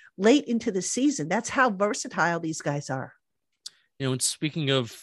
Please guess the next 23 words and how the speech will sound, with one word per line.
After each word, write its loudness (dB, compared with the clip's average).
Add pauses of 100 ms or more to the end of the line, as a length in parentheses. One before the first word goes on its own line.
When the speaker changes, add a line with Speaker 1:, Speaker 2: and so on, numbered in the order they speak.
(280)
Speaker 2:
creativity, 0
you -6
know, -6 (180)
someone 2
who 2
was 0
in 0
the 0
center 2
of -4
the 2
action -2
yesterday, 0
Xavier, -2 (420)
Xavier 2
McKinney, -2 (300)
he's 0
kind 0
of 0
working 0
as, -2
like, 0
an -2